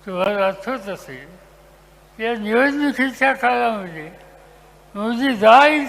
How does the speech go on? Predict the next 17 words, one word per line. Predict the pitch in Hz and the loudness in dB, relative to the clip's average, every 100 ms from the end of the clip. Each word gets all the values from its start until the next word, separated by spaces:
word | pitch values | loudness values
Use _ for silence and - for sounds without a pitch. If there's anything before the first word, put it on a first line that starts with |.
| - | -2
त्या | 262 | -2
ठिकाणी, | - 220 196 180 160 160 175 - - - - - - - - _ - - | -2 -8 -6 -8 -8 -14 -18 -20 -20 -20 -20 -20 -20 -20 -20 _ -20 -6
भारताचं | 185 185 214 247 - 277 262 277 269 | 0 0 0 -6 -2 -2 -2 -4 -4
सरकार | 214 247 - 262 262 - | -2 -2 0 0 0 -2
कधी | 247 247 | -4 -2
म्हणत | 233 214 220 208 - | -4 -4 -6 -10 -14
नव्हते, | 165 - 156 - - - - _ _ _ _ | -18 -16 -20 -20 -20 -20 -20 _ _ _ _
मोदी | 180 185 202 202 233 220 | -12 -10 -8 -10 -10 -12
सरकार, | - 175 143 147 135 - - _ - - _ _ _ _ _ | -12 -14 -14 -16 -16 -18 -20 _ -20 -20 _ _ _ _ _
मोदी | 190 202 233 220 285 277 | -10 -4 -4 -2 0 2
गॅरंटी. | 233 220 202 190 160 - - - - - - - - - - - - - - | 4 2 0 -8 -12 -18 -20 -20 -20 -20 -20 -20 -20 -20 -20 -20 -20 -20 -10
आज | 190 214 208 - | -2 -2 -4 -12
ती | 226 | -12
मोदी | 202 190 196 214 | -10 -10 -8 -8
गॅरंटी | 196 185 190 202 196 262 240 | -4 -4 -2 -6 -8 -6 -4
राहिली | 185 165 175 180 185 | -2 -2 -4 -6 -4
नाही. | 180 165 135 147 | -4 -4 -4 -8